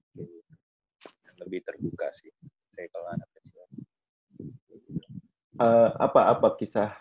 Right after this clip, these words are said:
Speaker 1: Itu,
Speaker 2: lu
Speaker 1: jadi dua
Speaker 2: dengan
Speaker 1: hal yang
Speaker 2: anak kecil selama perjalanan lu yang paling lu inget? Selain Tengger Semeru.
Speaker 1: Banyak sih.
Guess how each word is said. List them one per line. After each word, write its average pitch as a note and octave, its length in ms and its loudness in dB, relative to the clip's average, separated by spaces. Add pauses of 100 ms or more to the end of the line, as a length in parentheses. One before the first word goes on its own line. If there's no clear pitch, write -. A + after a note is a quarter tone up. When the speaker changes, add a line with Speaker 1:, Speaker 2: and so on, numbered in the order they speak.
Speaker 1:
Itu, A2 240 8
Speaker 2:
lu A2+ 80 8
Speaker 1:
jadi A#2 160 10
dua C#3+ 240 10
Speaker 2:
dengan - 80 0
Speaker 1:
hal C#3 160 10
yang B2 180 4 (540)
Speaker 2:
anak G2+ 320 0
kecil G2+ 320 0
selama G2 400 2
perjalanan F#2+ 640 6
lu F#2+ 160 4
yang F#2 160 2
paling F#2+ 400 4
lu F#2+ 80 4
inget? F2+ 240 -2 (960)
Selain F#2+ 240 6
Tengger F#2 400 4
Semeru. F2 400 -2 (640)
Speaker 1:
Banyak - 240 -2
sih. - 160 -14